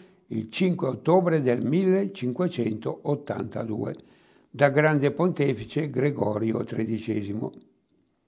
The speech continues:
Era già noto ad ogni colta persona la storia del calendario, il quale ebbe origine da Romolo, primo re di Roma, Numa Pompilio, suo successore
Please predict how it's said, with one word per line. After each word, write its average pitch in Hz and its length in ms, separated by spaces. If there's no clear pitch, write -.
Era 175 260
già 180 140
noto 175 760
ad 117 160
ogni 139 280
colta 135 540
persona 143 680
la 147 120
storia 139 480
del 123 140
calendario, 117 840
il 196 140
quale 147 320
ebbe 139 280
origine 131 720
da 117 300
Romolo, 123 600
primo 135 300
re 131 160
di 123 80
Roma, 135 360
Numa 160 360
Pompilio, 165 680
suo 143 360
successore 147 920